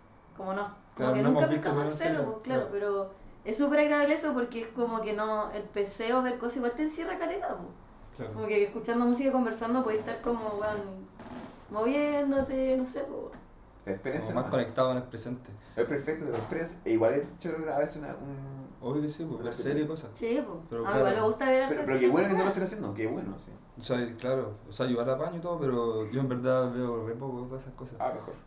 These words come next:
Speaker 2: Y no sé, pues, hermano, porque sí nomás, pues, o sea, igual lo encuentro como interesante, como, es como leerse un libro al final, ver una serie o ver una película, pues, ¿cachai?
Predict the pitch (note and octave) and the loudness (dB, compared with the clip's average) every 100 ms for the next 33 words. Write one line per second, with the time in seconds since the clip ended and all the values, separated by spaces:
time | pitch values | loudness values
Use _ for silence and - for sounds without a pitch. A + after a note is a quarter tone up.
0 | - - A2+ A2+ A2 G#2+ G#2 G2+ G#2 - | -14 -10 -8 -6 -6 -6 -6 -6 -8 -14
1 | - - - - - A#2 A2 G3 C4+ A3+ | -20 -20 -20 -20 -16 -14 -8 -6 -4 -4
2 | F3 E3 D3 C#3+ C3 - F3+ F#3 - C3 | -4 -4 -4 -6 -6 -6 -4 -6 -4 -4
3 | B2 B2 C3 B2+ B2+ B2+ B2+ C3 C3+ C3+ | -2 0 0 2 2 2 0 -2 -4 -4
4 | C3 B2+ B2+ C3 B2+ B2+ B2+ B2 B2 B2 | -4 -2 -2 -2 -4 -2 -4 -4 -4 -4
5 | A#2 A#2+ C3+ C3 B2 A#2+ B2 - - A#2 | -2 -2 -2 -4 -4 -4 -8 -14 -10 -8
6 | A2+ A2+ G#2+ G#2+ G#2+ - - - - - | -8 -8 -8 -8 -12 -18 -20 -20 -20 -18
7 | - B2 C#3+ C3+ D3 C3 B2 D#3+ D#3+ D3+ | -10 -2 2 2 2 2 2 2 0 0
8 | D#3+ D#3 D#3 D#3 D3+ E3 D#3+ D#3 D#3 D#3 | 0 2 2 2 0 0 0 0 0 0
9 | D3+ D#3+ E3 B2+ G#2 G2+ - G#2 G#2 | -2 -4 -6 -6 -8 -12 -14 -12 -10